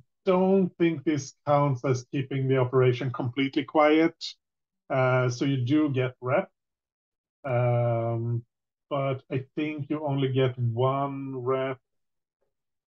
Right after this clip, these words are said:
because the Shadow Horns is a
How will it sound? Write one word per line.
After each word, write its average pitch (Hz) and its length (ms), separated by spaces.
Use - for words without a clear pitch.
because 120 1040
the 127 60
Shadow 135 680
Horns 135 640
is 143 220
a 127 40